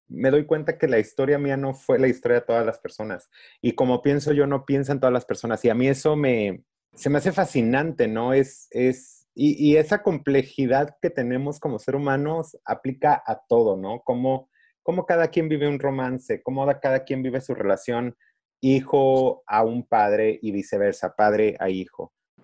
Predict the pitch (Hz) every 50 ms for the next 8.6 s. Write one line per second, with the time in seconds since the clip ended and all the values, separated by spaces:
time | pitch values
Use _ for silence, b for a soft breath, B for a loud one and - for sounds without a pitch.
0 | _ _ 123 120 120 120 117 - - 123 120 - 139 139 139 175 165 160 156 151
1 | 156 151 - 156 147 143 131 123 123 - 160 160 - - 143 135 147 156 170 185
2 | 196 - - 185 190 214 202 - - 151 110 - - - _ - 120 147 143 -
3 | 175 175 196 190 165 185 180 175 185 185 - - 151 117 110 120 143 160 - -
4 | 135 110 110 104 107 104 139 160 180 139 131 135 135 _ - - - - 90 -
5 | - 113 - - 127 120 - - - _ _ _ _ _ _ 113 117 120 123 135
6 | 135 131 - - 110 107 110 110 107 135 143 147 147 - 110 - 110 - - -
7 | - 107 - - 110 - 143 139 - 185 160 139 131 117 - 107 - - 110 104
8 | 98 - 101 101 101 107 127 143 139 - 98 90